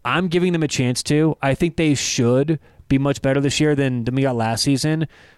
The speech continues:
But I don't, I don't think this game, week one, on the road, hostile environment at Utah, is the place where I'm gonna back them. And as a matter of fact, this is the place where I would start to fade them,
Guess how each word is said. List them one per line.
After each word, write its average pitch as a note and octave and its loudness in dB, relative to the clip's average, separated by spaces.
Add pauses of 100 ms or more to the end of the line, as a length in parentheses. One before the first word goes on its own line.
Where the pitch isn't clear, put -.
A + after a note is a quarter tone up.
(120)
But D3+ 2
I E3 2
don't, G3+ 0
I F3 0
don't G3+ 0
think F3 -2
this C3+ 0
game, C3 -2 (240)
week C3+ 0
one, B2 0 (220)
on C#3 0
the D#3+ 0
road, C3 2
hostile D3 -2
environment C#3 0
at C3 -4
Utah, C#3+ 0 (320)
is C#3 -2
the D3 -4
place D3 0
where C3+ -2
I'm C3+ 0
gonna D3+ 0
back A#2+ -2
them. C#3 0
And C3+ -2
as A#2 -6
a C3+ -4
matter C#3 0
of A#2 -6
fact, C#3 0
this B2 -6
is C3+ -4
the B2 -10
place C3 -2
where B2+ 0
I A#2+ -2
would A#2 0 (380)
start - -2
to C3+ 0
fade E3+ 0
them, - -14